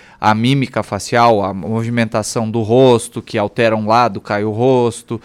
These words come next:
os braços, né? A movimentação de braços e pernas, a fala que pode alterar, e pro infarto, a dor no peito, né? Ah,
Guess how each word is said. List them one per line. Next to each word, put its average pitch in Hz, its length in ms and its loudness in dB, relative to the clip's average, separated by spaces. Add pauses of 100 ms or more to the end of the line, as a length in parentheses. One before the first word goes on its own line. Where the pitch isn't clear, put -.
(300)
os 113 100 -4
braços, 117 720 0
né? 110 180 -2
A 120 60 -2
movimentação 107 560 -6
de 110 80 -6
braços 107 440 -2
e 107 60 -8
pernas, 113 680 2
a 107 100 2
fala 123 480 2
que - 100 -20
pode 107 280 -4
alterar, 123 500 -2 (340)
e 123 80 -2
pro 131 200 0
infarto, 135 500 0
a 147 80 6
dor 139 320 6
no 151 140 -2
peito, 147 580 0
né? 117 320 -2 (400)
Ah, 107 460 0